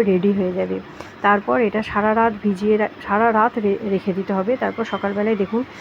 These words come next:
মিষ্টিগুলো আমার কত সুন্দর হয়ে গেছে, দেখেই বুঝতে পারছেন আপনারা কত হয়েছে। এই যে চামচ দিয়ে কেটে দেখাচ্ছি, একদম নরম তুলতুলে,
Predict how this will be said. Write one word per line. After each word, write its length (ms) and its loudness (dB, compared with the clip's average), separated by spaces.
মিষ্টিগুলো 420 -2
আমার 180 0
কত 280 -6
সুন্দর 420 2
হয়ে 300 0
গেছে, 300 -2
দেখেই 300 2
বুঝতে 280 -4
পারছেন 340 -2
আপনারা 280 -2
কত 200 -2
হয়েছে। 200 -2
এই 180 -2
যে 140 -2
চামচ 320 0
দিয়ে 160 0
কেটে 220 0
দেখাচ্ছি, 480 -6
একদম 460 0
নরম 360 0
তুলতুলে, 460 -4